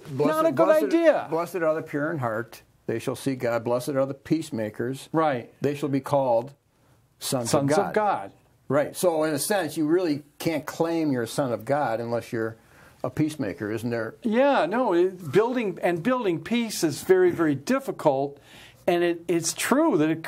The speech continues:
Speaker 2: that, that it could be misunderstood. And it, and in many situations,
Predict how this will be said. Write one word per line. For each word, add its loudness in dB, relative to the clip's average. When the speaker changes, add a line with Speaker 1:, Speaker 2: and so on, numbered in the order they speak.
Speaker 2:
that, -2
that 2
it -6
could 2
be 4
misunderstood. 0
And 2
it, -2
and 2
in 2
many 2
situations, 0